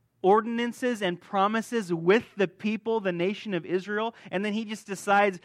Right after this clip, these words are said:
"Eh, you know what? Forget about it. I never liked you guys in the first <laughs> place." How would we feel? <laughs> We don't serve a great, compassionate, loving, long-suffering, merciful God.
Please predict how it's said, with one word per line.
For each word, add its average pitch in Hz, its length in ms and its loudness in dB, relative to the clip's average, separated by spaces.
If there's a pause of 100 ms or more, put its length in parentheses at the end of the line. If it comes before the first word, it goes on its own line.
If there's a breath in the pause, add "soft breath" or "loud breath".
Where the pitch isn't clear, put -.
(140 loud breath)
"Eh, 294 280 2
you 208 120 -4
know 240 140 4
what? 247 180 4
Forget 220 320 4
about 202 240 6
it. 214 60 4
I - 20 4
never 208 260 2
liked 190 240 4
you 190 100 -6
guys 175 300 0
in 175 80 -6
the 175 80 2
first 180 320 -4
<laughs> 339 180 0
place." 156 300 -8 (1040 soft breath)
How 320 240 4
would 269 120 4
we 262 180 4
feel? 175 640 4 (240)
<laughs> 220 460 -6 (1500 soft breath)
We 359 60 -4
don't 370 100 0
serve 202 220 2
a 180 80 2
great, 185 400 4
compassionate, 208 840 4
loving, 208 480 4
long-suffering, 220 1000 2
merciful 233 600 4
God. 240 420 4